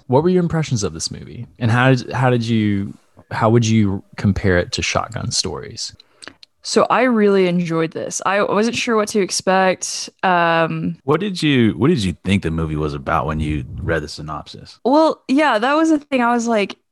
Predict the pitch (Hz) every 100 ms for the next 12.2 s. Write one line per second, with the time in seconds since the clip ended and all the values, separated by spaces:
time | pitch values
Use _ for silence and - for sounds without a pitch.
0 | - 247 262 - 220 247 247 233 214 214
1 | 190 - 254 277 285 285 294 - - 320
2 | 311 247 202 185 185 185 - - 85 87
3 | _ 254 285 - - 320 247 - 247 269
4 | 190 208 196 151 135 - _ 147 _ _
5 | _ - 143 147 143 127 - 127 120 101
6 | 90 - 110 101 95 90 90 87 - _
7 | _ 110 123 151 139 120 98 117 104 87
8 | - 98 98 92 101 95 87 95 90 95
9 | 90 85 - 104 92 90 85 87 - 90
10 | - 90 82 - - 110 107 107 101 101
11 | 95 90 104 95 90 87 87 104 - 117
12 | - -